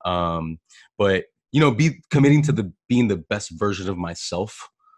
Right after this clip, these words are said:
uh, is a piece of advice that I try to live my life by. Um, whether it's on the court, whether it's doing a, a,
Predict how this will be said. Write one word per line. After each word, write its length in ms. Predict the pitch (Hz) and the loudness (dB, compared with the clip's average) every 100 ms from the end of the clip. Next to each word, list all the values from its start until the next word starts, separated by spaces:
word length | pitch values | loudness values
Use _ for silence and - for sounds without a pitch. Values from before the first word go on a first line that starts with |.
| _ _ | _ _
uh, 420 | 95 90 85 82 76 _ - _ _ _ _ | -2 0 0 -4 -8 _ -20 _ _ _ _
is 460 | 110 104 87 - - | -6 -6 -6 -12 -8
a 80 | 98 | -8
piece 260 | - 113 - | -4 -4 -4
of 60 | |
advice 600 | 98 90 95 92 - - - | -6 -2 -2 -2 -8 -12 -10
that 260 | 95 85 80 _ - | -8 -6 -10 _ -10
I 180 | 95 92 | -8 -8
try 280 | - - 98 | -8 -4 -4
to 80 | |
live 180 | 90 90 | -4 -6
my 120 | 82 | -8
life 240 | 82 80 82 - | -8 -10 -14 -14
by. 180 | - - _ _ _ _ _ - - | -14 -16 _ _ _ _ _ -20 -12
Um, 520 | 90 85 80 78 78 | -6 -4 -6 -8 -10
whether 220 | 95 98 104 | -4 0 0
it's 140 | - | -2
on 100 | 104 | -4
the 60 | 95 | -4
court, 420 | - 110 101 - | -2 -2 -2 -4
whether 240 | 92 92 | -4 -4
it's 140 | 87 - | -6 -6
doing 300 | 104 101 95 | -6 -4 -4
a, 640 | 87 76 _ _ _ | -6 -12 _ _ _
a, 60 | - | -12